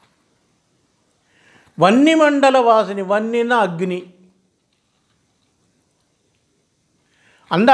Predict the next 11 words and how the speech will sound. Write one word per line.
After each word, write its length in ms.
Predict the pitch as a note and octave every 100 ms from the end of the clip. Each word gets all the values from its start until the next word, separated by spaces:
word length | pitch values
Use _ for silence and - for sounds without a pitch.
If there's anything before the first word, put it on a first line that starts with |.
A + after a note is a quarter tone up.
| A3+
அக்னியோட 460 | G3+ A#3 C4+ C4+ C4+
நடுவில் 380 | A#3 A3 A3 G#3+
இருக்கிறவா. 380 | G3 G3+ E3 D#3+ - _ _ _ _ _ _ _ _ _ _ _ _ _ _ _ _ _ _ _ _ _ _ _ _ _ _ _ _ _ _ _ _ -
என்னோட 220 | C#3+ D#3+ D#3+
பாட்டி, 480 | - F3+ G#3+ - G#3+ - _ _ _ -
அம்மாவோட 680 | C#3+ E3 F#3 F#3+ F#3+ F#3+ F3 D#3
அம்மா 220 | F#3+ E3+ D3 E3 - _ _ _ _ _ _ _ _ _ _ _ _ _ _ _ _
விறகடுப்புல 600 | C#3 F3 A3 A3 F#3 G3 F#3+
தான் 200 | G3 G#3+
சமைப்பள். 480 | - D#3+ E3 F#3 - _ _ _ _ _ _ _ _ _ _ _ _ _ _ _ _ _ _ _ _ _ _ _ _ _ _ _ _ D3
ராத்திரியே 540 | E3+ G3 F#3 G3